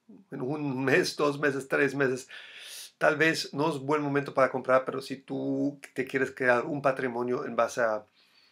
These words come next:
criptomonedas, sí, ahorita podría ser un muy buen momento. Pero veamos, entramos ahorita inmediatamente al contenido.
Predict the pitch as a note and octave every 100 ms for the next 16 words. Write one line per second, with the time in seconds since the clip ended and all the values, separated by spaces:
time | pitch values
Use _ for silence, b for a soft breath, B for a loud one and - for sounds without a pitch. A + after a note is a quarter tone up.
0 | _ - F3+ F3 F3 D3+ C#3+ C3+ - -
1 | - - D#3+ C#3 - - _ _ - B2+
2 | A#2+ - - A#2 A2+ A2 A#2+ C#3+ G#3+ A#3+
3 | F#3 F3+ F#3 F#3+ b b - C#3+ C#3 D3+
4 | C#3+ A2+ F#2 B B B _ D3+ C#3+ D#3
5 | - C#3 D3 A#2+ - C3+ B2+ D#3+ F#3+ E3
6 | E3+ E3+ F3+ F3 D#3+ D#3 D3 D3+ C#3+ D3
7 | D#3+ C3 B2+ - _ - C#3+ B2+ C3 A#2+
8 | G#2+ F2+